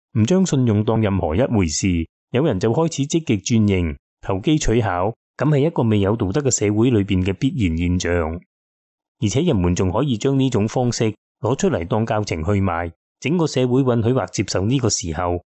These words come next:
講明整個社會嘅道德水準就係喺呢個水平上。李元華稱，拼多多佢係以低價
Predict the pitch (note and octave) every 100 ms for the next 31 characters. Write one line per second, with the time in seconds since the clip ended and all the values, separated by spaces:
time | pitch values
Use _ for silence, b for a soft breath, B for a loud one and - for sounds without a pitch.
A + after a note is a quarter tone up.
0 | _ - C#3 C#3 E2 G2 C#3+ B2+ - A2+
1 | A#2 B2 G2+ F2+ C3 - F#2+ G#2+ G2 F#2+
2 | G#2+ _ _ A2+ G#2+ G#2 A2+ C#3+ C#3 A#2+
3 | G2 A#2+ F2+ D2+ F2 E2 D#2+ - _ _
4 | _ _ _ _ A2 A2+ C3+ E2+ E2 D#2
5 | C3 B2 A#2+ _ _ - D#3 D3+ E3+ E3
6 | D#3+ B2+ A2+ G2+ F#2+ A2 B2+ C3 A#2+ G2+